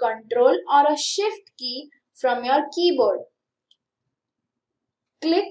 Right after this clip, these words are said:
on open button. All the images will be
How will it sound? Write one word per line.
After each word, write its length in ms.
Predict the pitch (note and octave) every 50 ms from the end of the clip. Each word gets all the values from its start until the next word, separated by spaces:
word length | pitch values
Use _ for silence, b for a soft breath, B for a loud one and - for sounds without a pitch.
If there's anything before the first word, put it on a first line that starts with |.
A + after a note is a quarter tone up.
| - -
on 280 | - D#4 D4+ D4 - - - -
open 500 | A3 A3 A3 - - C#4 D#4 E4 E4 C4
button. 640 | A#3+ A3 G3 - G#3+ G#3 G3+ G#3+ B3 D#4 E4 D#4+ - _ _ _ _ _ _ _ _ _ _ _ _ _ _ _ _ _ _ _ _ _ _ _ _ _ _ _ _ _ _ _ _ _ _ -
All 300 | - C#4 D4 D#4 F4+ F4+
the 240 | G#4+ A#4 A#4+ -
images 680 | C#4+ C#4+ C4 A#3+ A#3+ A#3 A3+ A#3+ B3 C#4+ - - - _
will 180 | B3 A#3+ A#3+ A3+
be 160 | A#3+ C4 -